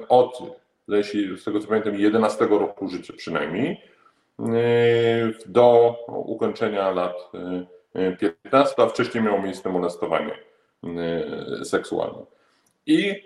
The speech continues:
w związku z tym, e, sąd, e, skazał tego człowieka, m, pedofila na, e, cz-, łączną karę czterech lat, m, pozbawienia wolności oraz, e, zakazał mu się kontaktować, e, z ofiarami przez sześć lat.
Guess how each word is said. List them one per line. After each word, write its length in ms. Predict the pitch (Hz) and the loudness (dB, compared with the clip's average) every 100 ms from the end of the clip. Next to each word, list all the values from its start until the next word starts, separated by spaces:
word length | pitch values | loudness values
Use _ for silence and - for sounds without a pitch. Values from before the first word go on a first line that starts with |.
| - - | -8 0
w 120 | 135 | 2
związku 360 | 151 180 - | 4 2 0
z 100 | 139 | 0
tym, 420 | - 160 214 220 - - 156 151 151 151 | 4 4 2 -4 -12 -8 -2 0 0 0
e, 60 | 147 | 2
sąd, 320 | 151 139 139 - - 117 117 | 4 4 2 -2 -2 -2 -2
e, 40 | |
skazał 560 | 117 - 117 117 113 110 | -2 2 4 6 4 4
tego 200 | 104 104 | 0 0
człowieka, 560 | - 98 101 - 196 190 - 92 | 2 0 0 0 -2 -4 -14 -12
m, 300 | 92 90 - | -10 -10 -6
pedofila 500 | 98 92 98 95 95 | -2 -2 -2 0 0
na, 320 | 92 87 87 - _ _ _ | 0 -2 -4 -8 _ _ _
e, 220 | 90 90 | -4 -4
cz-, 400 | 90 - - 90 85 | -6 -10 -8 -6 0
łączną 400 | 98 113 - 104 | 4 4 4 0
karę 260 | 98 95 87 | 4 4 4
czterech 400 | - 92 87 85 | 0 -2 0 0
lat, 200 | 80 - - - | -2 -2 -16 -18
m, 460 | 82 82 82 82 - | -16 -12 -10 -12 -8
pozbawienia 460 | 92 - 82 80 - | -6 -4 -4 -4 -4
wolności 680 | - - - 151 196 - _ _ _ - | -6 -8 -8 -6 -6 -8 _ _ _ 2
oraz, 640 | 123 120 120 196 - - - _ _ _ 123 127 123 120 | 6 8 6 6 0 -10 -20 _ _ _ -10 -6 -4 -2
e, 60 | 113 | 0
zakazał 480 | 135 170 175 180 | 0 2 2 0
mu 80 | 156 | -4
się 140 | - 151 | -6 -6
kontaktować, 880 | 147 139 135 - 139 - 82 - - _ - | -6 -6 -6 -4 -4 -4 -6 -10 -20 _ -20
e, 520 | 95 95 95 92 92 | -18 -14 -8 -6 -6
z 140 | - | -4
ofiarami 520 | - - 104 98 127 147 | -4 0 2 4 2 -2
przez 280 | - 139 - | 0 0 2
sześć 280 | 147 - 107 | 0 0 2
lat. 340 | 101 156 | 2 2